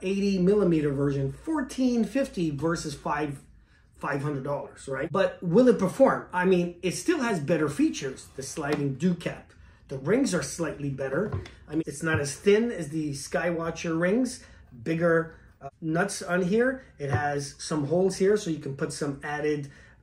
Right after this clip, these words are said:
little guiding telescope, a finder scope up there, you know, whatever you want type of thing. Dual speed focuser. That's not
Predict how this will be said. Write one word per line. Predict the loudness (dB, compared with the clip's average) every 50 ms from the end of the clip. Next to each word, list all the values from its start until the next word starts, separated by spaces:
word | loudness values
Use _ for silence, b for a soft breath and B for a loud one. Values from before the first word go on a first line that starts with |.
| -20 -20 -14
little | -10 -6 -2 -2 -2 -2
guiding | -2 -2 -2 0 2 2 4 4 2 2
telescope, | 4 4 6 6 6 4 4 4 4 4 4 0
a | -8
finder | -10 -8 -4 -2 -2 0 0 0 -2
scope | -2 0 2 4 4 4 2 -2
up | -2 -2 -2 0
there, | 0 2 2 2 0 -2 -10 -10 -4
you | -2 0
know, | 2
whatever | 4 4 4 4 2 2 0
you | -2 -2 -4
want | -2 -2 -2 -2 -2 -6 -8 -12 -18 -20 b b b b b -10
type | -10 -8 -6
of | -6 -4
thing. | -4 -4 -4 -4 -6 -8 -14 -16 -16 -8
Dual | -2 0 2 4 4 2
speed | 0 -4 -4 -4 -2 -2 -2
focuser. | 0 2 2 2 0 -4 -4 -4 -4 -4 -4
That's | -6 -8 -8 -6 -2 -2
not | 0 2 2 2 2 2 0 -2 -6 -8 -12 -16